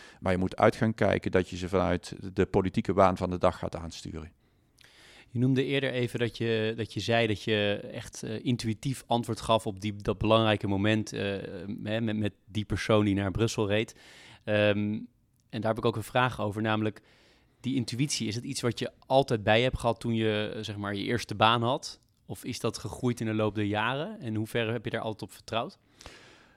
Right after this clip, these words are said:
Speaker 1: Ehm, ik denk dat de intuïtie er altijd wel geweest is, eh, en dat het best lang geduurd heeft voordat ik erop durfde te vertrouwen. Ehm,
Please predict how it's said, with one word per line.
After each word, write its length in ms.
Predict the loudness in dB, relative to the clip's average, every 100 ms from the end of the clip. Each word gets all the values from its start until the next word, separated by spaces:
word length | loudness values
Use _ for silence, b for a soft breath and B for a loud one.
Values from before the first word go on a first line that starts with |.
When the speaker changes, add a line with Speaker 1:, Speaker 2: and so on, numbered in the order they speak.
| B -8
Speaker 1:
Ehm, 680 | -2 2 4 4 2 0 -2 -8 -20 _ _ -2
ik 200 | 0 6
denk 180 | 8 8
dat 100 | 4
de 80 |
intuïtie 580 | 2 2 2 2 2 4
er 80 | 4
altijd 300 | 4 2 0
wel 200 | 2 2
geweest 420 | 2 2 2 0
is, 460 | -2 -2 -6 -10 -14 -16 -6
eh, 320 | 0 2 2 0
en 140 | 0 2
dat 140 | 2
het 100 | 4
best 220 | 4 4
lang 180 | 6 4
geduurd 340 | 4 2 2
heeft 200 | 4 2
voordat 300 | 4 4 4
ik 80 | 0
erop 180 | -4 2
durfde 260 | 2 2 -2
te 120 | -8
vertrouwen. 500 | -8 -4 -2 -4 -8 b b b b b b -8
Ehm, 580 | -2 0 2 2 0